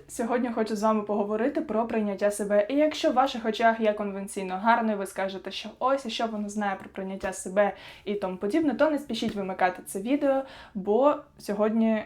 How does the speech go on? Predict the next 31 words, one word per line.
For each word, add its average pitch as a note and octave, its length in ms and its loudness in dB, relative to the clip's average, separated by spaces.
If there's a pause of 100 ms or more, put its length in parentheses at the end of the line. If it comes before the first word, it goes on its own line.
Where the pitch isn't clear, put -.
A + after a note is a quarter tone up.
бо G#3+ 140 0
мені G#3 260 2
є G3 180 -6
що - 240 -8
сказати. - 480 -12 (380)
По-перше, B3+ 440 2
я A3+ 280 8
одна G3+ 240 0
на G#3 120 0
десять G3 380 -4
мільйонів, F3+ 520 -2
е, - 40 -16 (800)
за G#3 120 2
рахунок A3 440 2
своїх G3+ 500 -2
рідкісних G3+ 580 -6
хвороб, G#3 460 0
а A3 80 0
саме C4 280 0
комбінації A3 800 4
дуже F#3 420 2
рі-, F3+ 220 -4
а G#3 120 4
саме G#3 260 2
дуже G#3 260 2
рідкісної G3+ 480 -4
комбінації G#3 520 0
дуже G#3+ 260 4
рідкісних G3 600 -4
і G#3+ 80 -2
складних G3 480 -2